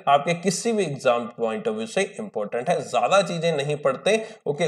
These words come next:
ओवरफ्लो हम चीजों का नहीं करते। कईयों को ये तो, ये भी ओवरफ्लो लग रहा होगा, ये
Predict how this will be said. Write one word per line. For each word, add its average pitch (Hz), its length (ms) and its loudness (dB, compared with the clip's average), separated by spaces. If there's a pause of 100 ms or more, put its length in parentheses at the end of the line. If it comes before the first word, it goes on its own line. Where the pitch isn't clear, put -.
ओवरफ्लो 165 460 4
हम 127 180 -4
चीजों 113 280 -4
का 127 120 4
नहीं 123 200 -2
करते। 143 340 6
कईयों 185 540 4
को 208 160 8
ये 175 100 4
तो, 196 140 4
ये 156 220 2
भी 170 140 4
ओवरफ्लो 175 460 4
लग 156 160 2
रहा 165 100 10
होगा, 196 140 4
ये 160 200 -2